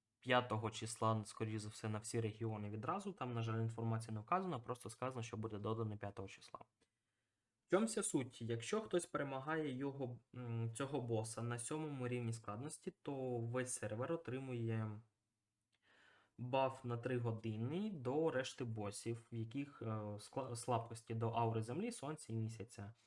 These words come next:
В чому, е, полягає суть цього бафу? Для тих, хто фармить, е, босів з слабкістю аури землі, вони будуть отримувати двадцять відсотків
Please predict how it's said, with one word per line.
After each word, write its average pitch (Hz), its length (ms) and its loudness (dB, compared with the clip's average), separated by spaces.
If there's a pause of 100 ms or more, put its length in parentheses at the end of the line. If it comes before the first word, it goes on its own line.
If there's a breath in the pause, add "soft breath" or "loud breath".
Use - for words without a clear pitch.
(500 soft breath)
В - 40 -14
чому, 185 320 4
е, 117 640 2
полягає 117 400 2
суть 117 240 -6
цього 117 220 -2
бафу? 110 320 -2
Для 113 160 -2
тих, 117 160 0
хто - 140 -6
фармить, 139 640 -4
е, 120 40 0 (880)
босів 117 680 0
з 113 120 -4
слабкістю 117 520 -2
аури 113 220 4
землі, 170 320 2
вони 147 260 0
будуть 120 300 -2
отримувати 117 600 0
двадцять 120 440 0
відсотків 113 420 -6